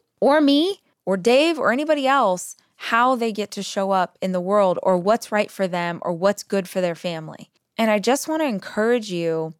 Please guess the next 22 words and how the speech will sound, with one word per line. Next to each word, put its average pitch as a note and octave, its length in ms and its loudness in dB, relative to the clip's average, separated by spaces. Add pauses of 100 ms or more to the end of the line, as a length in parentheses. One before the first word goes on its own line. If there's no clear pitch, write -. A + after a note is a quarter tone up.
(140)
man, A#3+ 280 0
if F#3 120 -6
you're B3+ 80 0
gonna D#4+ 140 0
have G#3 440 -2
to B3+ 100 -2
go B3 160 4
through A#3+ 180 -6
something A3 580 -2 (440)
like F#3+ 240 0
divorce, G#3+ 500 0
you're A#3 80 -2
gonna B3+ 60 -2
have F#3+ 320 -2
to A3+ 80 -8
go G#3+ 160 -2
through G3+ 220 -4
a F#3 40 0
breakup, F#3+ 640 -2
I - 40 -16
freaking D#4 640 -6
hope B3 560 0